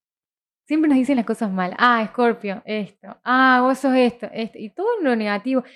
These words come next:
Y se olvidan de decirnos, "Ah, Escorpio, tenés un poder de profundizar, tenés un poder transformador. Tenés esto y, y esto". Y a mí me ayudó mucho, por ejemplo, en maya,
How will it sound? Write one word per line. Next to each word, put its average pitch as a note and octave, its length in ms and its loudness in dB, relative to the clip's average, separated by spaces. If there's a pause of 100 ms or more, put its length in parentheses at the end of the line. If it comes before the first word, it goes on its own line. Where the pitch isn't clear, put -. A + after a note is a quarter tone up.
(180)
Y C4 100 -12
se - 160 0
olvidan D#4+ 380 6
de C#4 80 6
decirnos, C4+ 420 2
"Ah, D4 140 2
Escorpio, A#3+ 600 -2
tenés A#3 240 2
un D4+ 160 0
poder A#3+ 400 4
de C#4+ 80 2
profundizar, A#3+ 680 -4
tenés A#3 200 0
un C4+ 120 2
poder A#3 280 2
transformador. A#3 840 2 (580)
Tenés C#4+ 440 2
esto G#3+ 380 2
y, A3 200 0
y A3+ 180 4
esto". C4+ 380 -2 (360)
Y A#3 60 -6
a A3+ 40 0
mí C4 100 4
me D4 80 6
ayudó C4+ 180 4
mucho, D4+ 640 2 (320)
por G#3+ 80 -8
ejemplo, A3+ 320 0
en G3+ 140 2
maya, A#3 640 0